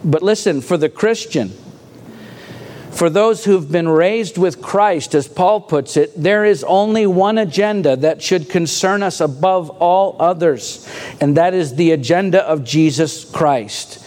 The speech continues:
otherwise known as the gospel of Jesus Christ, which is the only answer to what ails this world.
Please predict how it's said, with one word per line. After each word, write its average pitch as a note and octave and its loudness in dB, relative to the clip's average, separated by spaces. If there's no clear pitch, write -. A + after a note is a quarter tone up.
otherwise D#3+ 2
known D#3+ 2
as D3 -4
the D3+ 2
gospel D#3 0
of C3+ 0
Jesus D3+ 0
Christ, F3+ -2
which D#3+ -2
is F3+ 0
the F#3 2
only G3 0
answer F3 0
to D3+ 0
what C#3+ 2
ails D3 0
this B2 -4
world. A#2+ 0